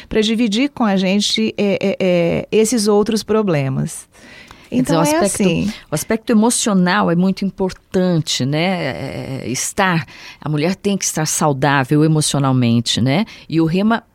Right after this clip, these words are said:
Speaker 2: também tem essa preocupação.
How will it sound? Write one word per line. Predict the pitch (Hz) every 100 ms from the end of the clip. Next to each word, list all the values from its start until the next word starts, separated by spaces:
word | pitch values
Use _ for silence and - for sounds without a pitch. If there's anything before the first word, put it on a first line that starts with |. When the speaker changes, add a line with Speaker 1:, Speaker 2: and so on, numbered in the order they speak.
| _ _
Speaker 2:
também | 247 196 147 135 214 220
tem | 208 185 185
essa | 180 170
preocupação. | - - 170 175 - - 160 - - 131 123